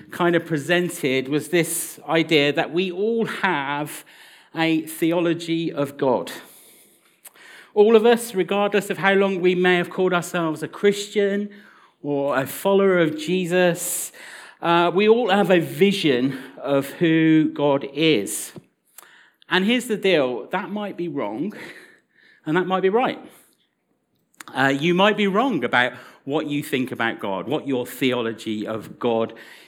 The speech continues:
is, and equally, you might be right. So one of the ways that we determine that question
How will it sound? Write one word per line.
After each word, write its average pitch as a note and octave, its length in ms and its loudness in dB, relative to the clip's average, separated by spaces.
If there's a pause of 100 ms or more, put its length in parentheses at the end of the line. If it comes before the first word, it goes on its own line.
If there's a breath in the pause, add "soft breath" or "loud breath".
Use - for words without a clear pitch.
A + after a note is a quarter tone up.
is, B2+ 480 2 (360 loud breath)
and F3+ 160 2
equally, F3+ 520 2
you E3 460 2
might D#3+ 420 -2
be D#3 300 -2
right. D3+ 460 -4
So E3+ 120 -8
one A#3 140 2
of A3+ 80 6
the G#3 60 8
ways G3 320 4
that D3 120 -2
we E3 160 -2
determine F#3 840 -2
that C#3+ 240 -2
question D3+ 920 -4